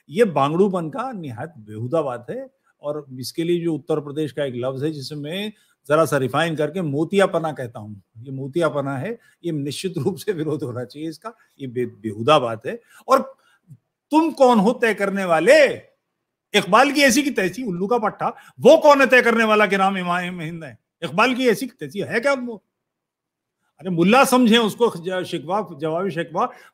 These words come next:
हमारे ऋषियों की परंपरा के लोग हम, इकबाल जैसे लोगों को तो हम फूंक मार के उड़ाते हैं, उसकी औकात क्या है?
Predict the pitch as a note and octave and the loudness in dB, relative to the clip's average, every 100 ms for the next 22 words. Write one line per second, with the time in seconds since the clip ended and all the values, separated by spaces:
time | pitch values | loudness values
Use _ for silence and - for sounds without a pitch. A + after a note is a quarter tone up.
0 | - D3+ E3 F#3 C4 B3+ G#3 - B3+ D4 | -10 -4 -2 0 0 0 -2 2 2 2
1 | C#4+ A3+ G3 F3+ E3 E3 E3 F#3 D3+ E3 | -2 -2 -2 -2 -6 -6 -8 -8 -6 -6
2 | B2+ E3 A3+ _ _ G3+ - D#3+ A#3 C4 | -8 -10 -10 _ _ -8 0 4 4 6
3 | B3 - D4+ B3+ A3 A#3 C#4+ D4+ C4 - | 6 4 4 6 4 4 0 -2 -2 -2
4 | A3+ A#3+ B3+ B3+ B3 G3+ G#3+ E4+ C#4 A2+ | 0 4 4 4 2 2 2 -2 -4 -8
5 | - _ _ F#3 G#3 A#3 - B3 - A3+ | -14 _ _ -8 2 2 4 4 4 4
6 | F#3+ D#4 C4+ A#2+ | 4 4 0 -4